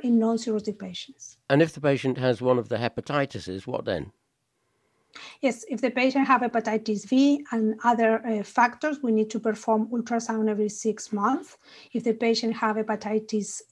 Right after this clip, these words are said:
Speaker 1: C was cured, the discussion is open. Our recommendation from the B C L C is perform screening. However, that's right, that is not possible to screen all the population.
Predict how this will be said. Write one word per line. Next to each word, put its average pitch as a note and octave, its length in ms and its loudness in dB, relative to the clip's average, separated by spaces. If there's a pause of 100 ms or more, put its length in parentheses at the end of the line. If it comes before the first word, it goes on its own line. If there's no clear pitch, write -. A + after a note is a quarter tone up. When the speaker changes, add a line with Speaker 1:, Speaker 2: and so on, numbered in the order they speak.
Speaker 1:
C - 560 -2 (400)
was A3+ 360 0 (120)
cured, D4+ 440 4 (280)
the A#3 80 -2
discussion A#3+ 720 2
is A3 260 2
open. A#3 520 2 (280)
Our A#3 320 4
recommendation A3 840 0
from A#3 240 -2
the G#3+ 100 2
B A3 200 0
C A3+ 220 -2
L G#3+ 40 0
C A3 320 0
is A#3 220 -4
perform G#3+ 420 -2
screening. G#3+ 600 2 (340)
However, G#3+ 720 2
that's A3 560 -2 (120)
right, A3+ 400 6
that A3+ 200 -2
is A3 160 -2
not A#3 240 0
possible A#3+ 320 -2
to A3 160 -8
screen A#3 600 0 (180)
all B3 260 6
the A#3+ 100 4
population. A3 840 2